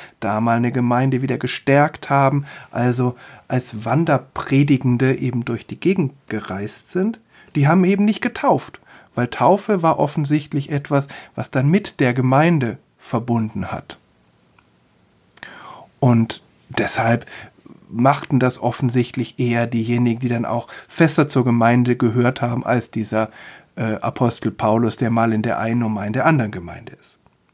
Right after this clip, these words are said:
Also keine Abwertung der Taufe, aber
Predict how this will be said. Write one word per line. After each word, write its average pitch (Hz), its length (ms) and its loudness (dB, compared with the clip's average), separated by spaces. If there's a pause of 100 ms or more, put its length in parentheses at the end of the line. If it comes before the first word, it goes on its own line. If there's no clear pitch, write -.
(120)
Also 147 280 4 (220)
keine 147 300 2
Abwertung 120 440 0
der - 120 -12
Taufe, 190 400 -2 (1080)
aber 196 420 2